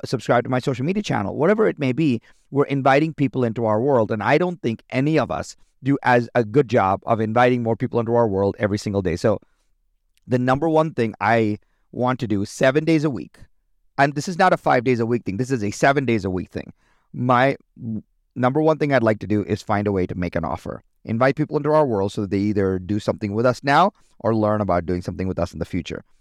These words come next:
But we always gotta be making offers, always gotta be rotating offers, always gotta be messaging, rotating messaging around offers, because every single thing you put out in some way is to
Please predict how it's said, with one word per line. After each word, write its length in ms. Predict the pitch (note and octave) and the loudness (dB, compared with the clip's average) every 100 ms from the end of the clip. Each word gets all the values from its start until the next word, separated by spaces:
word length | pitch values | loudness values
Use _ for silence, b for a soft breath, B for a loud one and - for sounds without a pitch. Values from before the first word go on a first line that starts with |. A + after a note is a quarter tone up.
| - | -6
But 240 | G#2+ G#2+ - | 0 0 -2
we 160 | A2 F#2+ | -6 0
always 300 | B2 B2 B2+ | 2 2 2
gotta 220 | C3 B2 | 2 2
be 120 | B2+ | -2
making 300 | A#2 - A2 | -2 -4 -2
offers, 380 | A#2 C#3+ E3+ D3 | 0 0 -2 -2
always 320 | A2 A2 A2+ | -2 0 2
gotta 160 | G#2+ G2 | 0 0
be 120 | G2+ | -2
rotating 440 | G#2 A2+ B2 A#2+ | -2 0 -2 0
offers, 320 | B2 C3+ D3 | 0 0 0
always 320 | - A#2+ A#2 G#2 | -2 -2 0 0
gotta 160 | G#2 | 0
be 80 | G2+ | 0
messaging, 460 | G#2 G#2+ A2 A2+ - _ _ | -2 -2 -2 -4 -4 _ _
rotating 420 | - A#2 A#2 A2 F#2+ | -2 -2 0 -2 -2
messaging 360 | - C#3 C#3 | -4 -2 -2
around 280 | C#3+ C#3+ C#3+ | 2 2 4
offers, 340 | C#3 C#3+ E3 - F3+ B | 2 2 -6 -8 -20 B
because 240 | C3+ C3+ - - | -4 -4 -6 0
every 320 | C#3 C#3+ D3+ | 2 4 0
single 240 | D#3 C#3 | -2 -2
thing 180 | C3 B2+ | 0 0
you 160 | A2+ A2 | 0 -2
put 160 | C3 | 2
out 180 | C3+ B2 | 2 2
in 100 | G2 | -2
some 220 | - C#3+ B2+ | 0 0 2
way 320 | B2+ G2 F#2 b b | 2 2 -2 b b
is 200 | - A#2+ - | -2 -2 0
to 360 | B2 A2 G2+ | 0 2 0